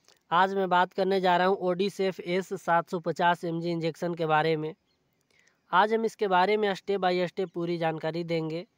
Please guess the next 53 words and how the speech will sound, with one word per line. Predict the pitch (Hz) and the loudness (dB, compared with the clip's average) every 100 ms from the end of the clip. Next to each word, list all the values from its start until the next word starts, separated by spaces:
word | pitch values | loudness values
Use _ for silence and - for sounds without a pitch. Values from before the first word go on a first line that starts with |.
| _ _ _ _ _ _ | _ _ _ _ _ _
तो | 160 | -4
बने | 165 175 | 0 2
रहें | 175 196 | 2 0
हमारे | 208 185 175 | 0 2 0
इस | 180 - | -2 -2
चैनल | 170 165 175 | -2 -2 -2
दवा | 160 160 | 0 0
जानकारी | 160 160 156 156 160 | 0 -2 -2 -4 -4
दोस्त | 151 165 - | -2 -4 -4
पर। | - 170 226 _ _ _ _ _ _ _ _ | -8 -8 -8 _ _ _ _ _ _ _ _
अगर | 156 165 | -2 2
आप | 175 175 | 2 2
हमारे | 185 170 175 | 0 2 0
चैनल | 170 170 165 175 | 0 -2 -2 -2
पे | 170 | -4
नए | 160 175 | -2 -2
हैं | 175 170 | -2 -4
तो | 160 | -6
कृपया | 151 156 151 170 | -10 -8 -2 -2
हमारे | 160 156 160 | -2 -2 -2
चैनल | 151 151 160 | -4 -6 -6
को | 160 156 | -6 -10
सब्सक्राइब | - 139 - 151 156 | -10 -14 -8 -6 -4
ज़रूर | 147 147 156 | -4 -4 -4
कर | 160 143 | -8 -8
दें, | 160 - _ _ _ _ _ _ - | -12 -14 _ _ _ _ _ _ 0
ताकि | 170 170 220 | 0 2 0
हम | |
आपके | 208 190 208 | 2 0 0
लिए | 208 202 | 0 -2
इसी | 190 220 | -4 -4
तरह | 196 180 185 | -2 -2 -2
की | 180 | -2
और | 175 | -2
भी | 175 | -2
दवाओं | 170 165 165 | -2 0 0
की | 160 160 | -2 -4
जानकारी | 156 147 147 151 | -4 -2 -4 -4
लेकर | 170 151 147 131 | -2 -4 -2 -4
आते | 127 139 | -4 -4
रहें। | 123 113 135 _ _ _ _ _ _ _ _ _ _ | -6 -10 -18 _ _ _ _ _ _ _ _ _ _
तो | 170 | -8
चलिए | 151 180 226 | -6 -2 -2
सबसे | 214 185 233 | -2 -2 -2
पहले | 214 214 202 | -2 0 0
बात | 170 175 | 2 0
करते | - 180 165 | 0 -4 0
हैं | 220 | -2
इसके | - 175 | -2 -6
कंपनी | 160 156 165 185 | -4 -4 -4 -2
के | 160 | 0
बारे | 135 135 135 | 0 0 -4
में। | 117 | -8